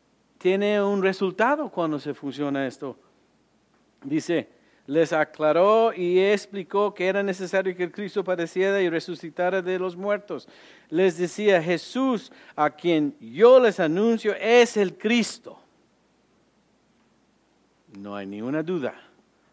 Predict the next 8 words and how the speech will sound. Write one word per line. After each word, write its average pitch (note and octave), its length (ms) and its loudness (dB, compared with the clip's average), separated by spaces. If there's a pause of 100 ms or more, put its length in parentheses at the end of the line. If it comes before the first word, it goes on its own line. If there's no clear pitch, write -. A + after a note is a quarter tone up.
(440)
de G#2+ 100 -14
qué C3 200 -8
está B2 220 -8
hablando. G#2+ 440 -10 (1500)
"Algunos C3 800 2
de G#3 160 4
ellos F#3+ 260 2
creyeron E3+ 960 -2